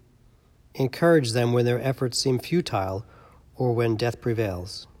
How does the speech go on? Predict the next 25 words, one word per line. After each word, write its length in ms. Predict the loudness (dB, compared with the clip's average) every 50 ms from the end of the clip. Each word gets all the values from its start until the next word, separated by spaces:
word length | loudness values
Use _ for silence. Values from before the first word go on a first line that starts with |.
| -20 -20 -20 -20 _ _ -20 -20 -20 -20 -20 -20 -20 -20 -20 -20 -20 -20 -6 -2
Increase 480 | -2 -2 -2 0 0 2 2 2 2
their 160 | 2 2 2
trust 380 | 2 0 -2 0 0 0 -2 -2
in 160 | -2 0 0
your 160 | 0 0 -2
power 360 | -4 -4 -2 0 2 2 2 2 2
even 280 | 0 0 2 0 0
to 100 | 0 0
overcome 480 | 2 2 2 0 0 0 0 0 0 0
death 460 | 0 0 -2 -2 -4 -6 -12 -20 -20 -20 -20 _ -8
and 260 | -6 -4 -4 -4 -6
pain 480 | -8 -6 -4 -2 -2 0 -2 -2 -6 -8 -10 -16 -20 -20 -20 _ -6
and 160 | -4 -4 -4
crying. 480 | -4 -4 -2 -2 -2 -2 -2 -6 -8 -12 -16 -20 _ _ _ _ _ _ _ _ _ _ _ _ _ _ _ -20 -20 -20 -20 -20 -20 -20 -20 -20 _ _ -6
May 220 | -2 0 0 0 0
they 180 | 0 0 0
be 140 | 0 -2 -4
thankful 480 | -4 -4 -2 -2 -2 -2 -2 -2 -4 -2
for 160 | -2 -6 -4
every 320 | -4 -4 -2 -2 -2 -2
sign 320 | -2 -2 0 0 0 0 0
of 140 | -2 -4
health 280 | -4 -4 -4 -4 -2 -2
you 100 | -4 -4
give 460 | -2 -2 -2 -2 -2 -4 -8 -6 -6